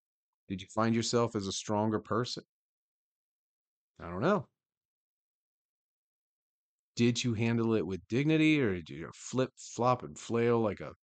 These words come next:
frickin' fish out of water? I'm, I'm thankful that right out of the gate, I worked for,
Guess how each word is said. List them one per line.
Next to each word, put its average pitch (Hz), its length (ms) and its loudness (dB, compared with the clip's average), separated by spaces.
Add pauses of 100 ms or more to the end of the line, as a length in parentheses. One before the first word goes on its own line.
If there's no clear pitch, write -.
(280)
frickin' 104 380 -8
fish - 340 -4
out 104 200 0
of 95 60 -6
water? 90 360 -8 (4000)
I'm, 175 320 8
I'm 170 160 6
thankful 107 540 0
that 90 160 -2
right 101 260 0
out 101 160 0
of 85 60 -8
the 85 100 -8
gate, 90 320 -4
I 90 80 -6
worked 90 340 -6
for, 87 480 -6